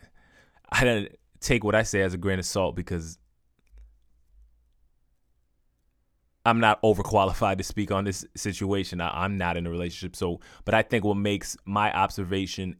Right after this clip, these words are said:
interesting is the fact that I can look at it from a non-sensitive black and white, non-emotional black and white situation. Like, it's, I can kinda look at it from that bird's eye view and be like, "Uh,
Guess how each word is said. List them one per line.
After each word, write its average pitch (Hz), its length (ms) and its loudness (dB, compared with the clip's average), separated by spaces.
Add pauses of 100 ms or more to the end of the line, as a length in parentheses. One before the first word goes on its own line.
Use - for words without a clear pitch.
(120)
interesting 117 600 -4
is 92 180 -6
the 90 80 -4
fact 95 260 -2
that 95 80 -2
I 101 80 2
can 101 200 -6
look 101 200 -4
at 92 120 -2
it 92 120 -6
from 98 240 -6
a 90 140 -2
non-sensitive 90 800 -6
black 85 260 -4
and 87 80 -6
white, 85 280 -4
non-emotional 87 640 -4
black 82 220 -6
and 82 80 -6
white 85 220 -6
situation. 85 640 -10 (580)
Like, 87 280 -2
it's, - 380 -4 (120)
I 90 100 0
can 95 160 -8
kinda 92 260 -2
look 90 260 -4
at 87 140 0
it 82 60 -8
from 90 180 -6
that 87 220 -2
bird's 90 300 -2
eye 85 160 -2
view 90 220 -4
and 85 100 -6
be 85 80 -4
like, 82 280 -4
"Uh, 82 280 -6